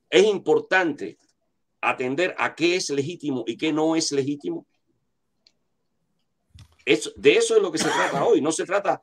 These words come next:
de que si el artículo quince, que es de oro, perfecto ese artículo quince. No se trata del sesenta, perfecto el sesenta.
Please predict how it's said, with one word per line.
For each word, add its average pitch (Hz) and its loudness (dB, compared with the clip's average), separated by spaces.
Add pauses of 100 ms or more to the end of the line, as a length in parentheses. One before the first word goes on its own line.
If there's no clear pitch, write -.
(260)
de 120 -2
que 113 -2
si 117 0
el 113 0
artículo 143 0
quince, - -6 (320)
que 127 6
es - -2
de 120 8
oro, 156 8 (120)
perfecto 123 -4
ese 113 -10
artículo - -8
quince. - -16 (840)
No 127 0
se 170 0
trata 180 0
del 156 0
sesenta, - -2 (280)
perfecto 139 -2
el 147 -4
sesenta. 160 -6